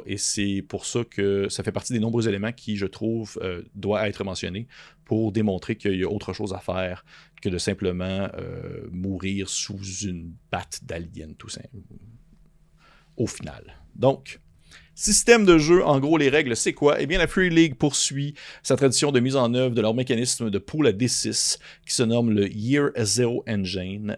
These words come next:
Euh, la méthode de résolution de base consiste à lancer un certain nombre de D six, euh, dans le fond, euh, des dés à six faces,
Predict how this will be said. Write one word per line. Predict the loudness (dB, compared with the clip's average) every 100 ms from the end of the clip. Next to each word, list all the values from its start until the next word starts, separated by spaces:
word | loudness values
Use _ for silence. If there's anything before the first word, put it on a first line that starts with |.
| -4
Euh, | -2 0 0
la | 0
méthode | 0 0 2
de |
résolution | 2 0 0 2
de | 2
base | 4 4 2
consiste | -2 -6 -6 -2 2
à |
lancer | 2 0 -4
un | -4
certain | -4 -4 -6
nombre | -2
de | -4
D | -2 -6
six, | -4 -6 -4 -4 -6 _ -20 -20 -4
euh, | 0 2 0 -2
dans |
le | -4
fond, | -6 -6 -6
euh, | -8
des | -8
dés | -6
à |
six | -4 0 0 0
faces, | 0 2 0